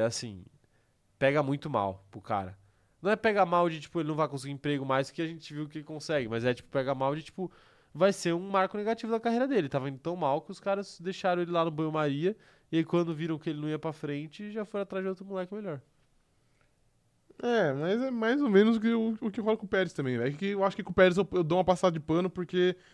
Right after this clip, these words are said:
Speaker 2: é o Verstappen, a gente disse ontem, tipo assim,
Speaker 1: Sim.
Speaker 2: não dá pra ganhar, tá ligado? Se você não for o Hamilton ou o Alonso, não dá pra ganhar.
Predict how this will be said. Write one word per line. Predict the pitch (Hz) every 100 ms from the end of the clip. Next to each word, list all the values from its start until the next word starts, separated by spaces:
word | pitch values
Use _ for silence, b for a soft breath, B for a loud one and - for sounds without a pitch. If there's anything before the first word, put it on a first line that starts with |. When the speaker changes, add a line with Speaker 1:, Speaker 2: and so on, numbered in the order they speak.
| b b
Speaker 2:
é | 151
o |
Verstappen, | 160 180 175 165 143 131
a | 120
gente | 131
disse | 127 -
ontem, | 165 127
tipo | -
assim, | 131 147 120 95
Speaker 1:
Sim. | - 147 107 _
Speaker 2:
não | 147
dá | 156
pra | 151 175
ganhar, | 254 285
tá | 147
ligado? | 123 127 113
Se |
você | -
não | 135
for | - 131
o |
Hamilton | 117 120 117
ou | 123
o |
Alonso, | 123 123 170
não | 180
dá | 180
pra | 160
ganhar. | 180 254 151